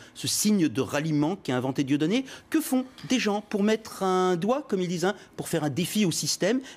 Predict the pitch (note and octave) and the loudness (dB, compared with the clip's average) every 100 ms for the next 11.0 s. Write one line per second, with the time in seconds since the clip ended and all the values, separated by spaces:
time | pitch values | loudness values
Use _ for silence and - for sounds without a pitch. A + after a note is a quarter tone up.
0 | - D3+ F#3 D#3+ D#3 G3+ F#3 - D3 C#3+ | -6 -2 0 0 0 -2 0 0 0 0
1 | D3+ F#3 D#3 C3+ C3+ C3 G#2 B2 A#2+ E3 | -2 -2 0 0 0 0 0 0 2 0
2 | E3 - C#3 D3 D#3+ - - - B2 C3 | 0 0 0 0 -2 -10 -12 -6 -2 0
3 | E3 - A#2+ - A2 G2 A#2 F#2+ A2 - | 0 -4 -8 -6 -4 -2 -2 0 -4 -2
4 | D3 F#3+ D#3+ E3 D#3+ - - - C#3+ E3 | -2 0 2 0 -2 -10 -20 -4 -2 -2
5 | D3+ D3+ - - - - A#2+ C3+ C3 B2+ | -4 -6 -10 -14 -12 -6 0 0 0 0
6 | B2+ C3+ D#3 C3+ C#3 - - G#2+ C3+ C3 | -2 0 0 0 -4 -8 -6 -2 0 2
7 | A#2 A#2+ A#2+ B2 B2 A#2+ D#3 - A#2+ A2+ | 2 4 4 4 4 2 0 -2 -4 -4
8 | - C#3 B2+ D3 - A#3 - - - - | 0 0 2 0 0 -2 -2 -18 -10 -4
9 | C3 - - - - - - C#4+ - A#3+ | -4 -4 -20 -20 -12 -6 -2 -2 0 -2
10 | - A3+ C#4 C4+ - F3+ - - C#4+ | 0 0 2 0 -4 -10 -6 0 2